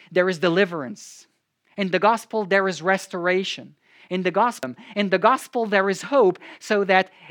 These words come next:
each and every one of us can wake up every morning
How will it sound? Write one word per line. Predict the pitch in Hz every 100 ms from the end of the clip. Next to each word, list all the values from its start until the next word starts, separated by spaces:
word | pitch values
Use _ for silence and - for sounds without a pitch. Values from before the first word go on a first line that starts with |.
| -
each | 220 269 - -
and | - 214
every | 226 285 277 226
one | 220 220
of | 180
us | 175 -
can | 196 175
wake | 190 220
up | 220 202 -
every | 233 262 269
morning | 226 208 202 170